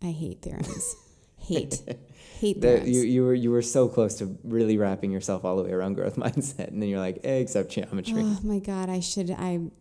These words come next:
Speaker 1: I'll, I'll work on that. It'll be a,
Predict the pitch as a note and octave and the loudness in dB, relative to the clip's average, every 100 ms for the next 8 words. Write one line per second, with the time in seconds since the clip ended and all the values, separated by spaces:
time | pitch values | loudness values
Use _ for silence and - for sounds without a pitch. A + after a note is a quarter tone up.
0 | - F3 F3 - - - _ - - - | -8 -4 -4 -6 -16 -20 _ -20 -20 -20
1 | - - - - _ _ _ _ _ A#3 | -20 -20 -20 -20 _ _ _ _ _ -2
2 | G#3+ F3+ F#3 F3 - G3+ F#3 F#3 F3+ - | 0 -2 -4 -6 -6 -6 -6 -6 -6 -8
3 | - | -10